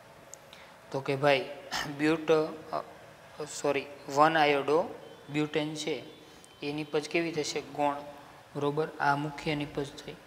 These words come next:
એક જ વસ્તુ કે આલ્કીનની જ્યારે હાઇડ્રોજન હેલાઇડ સાથે પ્રક્રિયા થાય ત્યારે નિપજ કોના અનુસાર મળશે આપણને?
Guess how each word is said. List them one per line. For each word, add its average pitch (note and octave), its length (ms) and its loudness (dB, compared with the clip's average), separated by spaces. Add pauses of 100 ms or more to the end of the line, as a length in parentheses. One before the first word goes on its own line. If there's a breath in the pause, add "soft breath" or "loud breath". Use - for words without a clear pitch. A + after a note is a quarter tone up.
(440 loud breath)
એક E3+ 220 8
જ F#3 100 8
વસ્તુ D#3 560 0
કે D3+ 80 2
આલ્કીનની F#3+ 720 4
જ્યારે D3+ 340 6
હાઇડ્રોજન E3 500 0
હેલાઇડ D#3 300 0
સાથે C#3+ 280 -4
પ્રક્રિયા D3+ 500 -4
થાય D3+ 280 4
ત્યારે C#3+ 280 -2
નિપજ C#3+ 400 -2
કોના E3+ 300 4
અનુસાર D#3+ 380 2
મળશે D#3+ 340 2
આપણને? E3 500 0